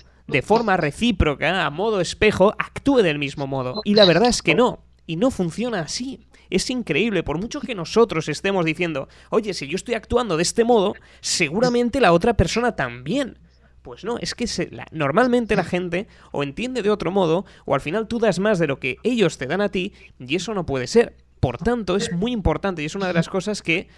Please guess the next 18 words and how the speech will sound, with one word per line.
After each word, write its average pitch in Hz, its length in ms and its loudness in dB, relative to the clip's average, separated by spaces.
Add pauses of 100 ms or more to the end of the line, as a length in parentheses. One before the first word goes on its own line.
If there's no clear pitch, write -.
(220)
con 135 120 -4
mi 131 60 -4
socio 175 320 -2
Jorge 190 300 -4
lo 156 60 -4
hacemos 170 260 -6
muchísimo. 131 720 -6 (320)
Hablamos 175 500 0
demasiado, 151 840 2 (320)
pero 143 160 6
es - 80 2
que 226 140 2
nos 180 200 0
ahorra 208 280 2
muchísimos 190 580 -4
dolores 180 360 0
de 151 100 -4
cabeza. 175 500 0